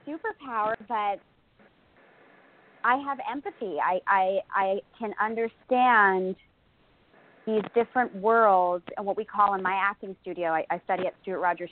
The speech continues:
Studios as well. We call it paradigm. It's these worlds, understanding what the, the struggle is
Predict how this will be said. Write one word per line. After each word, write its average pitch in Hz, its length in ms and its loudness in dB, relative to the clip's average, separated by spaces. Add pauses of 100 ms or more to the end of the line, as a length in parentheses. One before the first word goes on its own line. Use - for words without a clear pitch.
Studios 196 460 0
as 165 120 -8
well. 190 480 4 (760)
We 214 140 2
call 214 280 2
it - 140 0
paradigm. 143 840 -4 (100)
It's 190 160 -6 (160)
these 196 200 -6 (100)
worlds, 190 600 2 (720)
understanding 214 960 -6 (220)
what 196 260 4 (300)
the, 185 560 -4 (380)
the 208 180 -4
struggle 233 440 0
is 165 180 -6